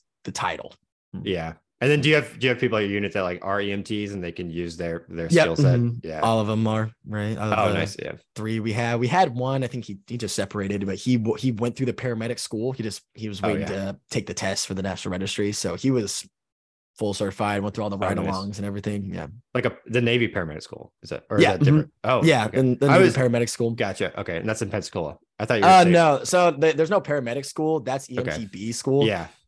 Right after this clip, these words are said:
Speaker 1: Then they have, like, a program, I think in Virginia or North Carolina, something like that, where that's where we would send guys to go through.
Speaker 2: Yeah.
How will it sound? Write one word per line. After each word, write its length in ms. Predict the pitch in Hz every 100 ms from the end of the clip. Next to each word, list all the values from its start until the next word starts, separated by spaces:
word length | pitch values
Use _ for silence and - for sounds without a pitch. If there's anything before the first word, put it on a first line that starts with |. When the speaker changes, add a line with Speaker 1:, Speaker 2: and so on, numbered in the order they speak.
| _
Speaker 1:
Then 200 | 127 127
they 140 | 120 135
have, 140 | 160
like, 140 | 151
a 40 | 127
program, 640 | - - 135 135 135 131
I 80 | 117
think 300 | - 160 147
in 160 | 123 104
Virginia 480 | 104 - 117 117
or 100 | 113
North 220 | 104 110 -
Carolina, 440 | 110 104 107 104
something 260 | 101 104 107
like 160 | 101
that, 240 | 98 110 104
where 200 | 104 101
that's 200 | 107 110
where 80 | 110
we 60 |
would 100 | 101
send 260 | 92 107 101
guys 360 | 104 104 107 -
to 80 |
go 160 | 98 101
through. 160 | 104 104
Speaker 2:
Yeah. 220 | 95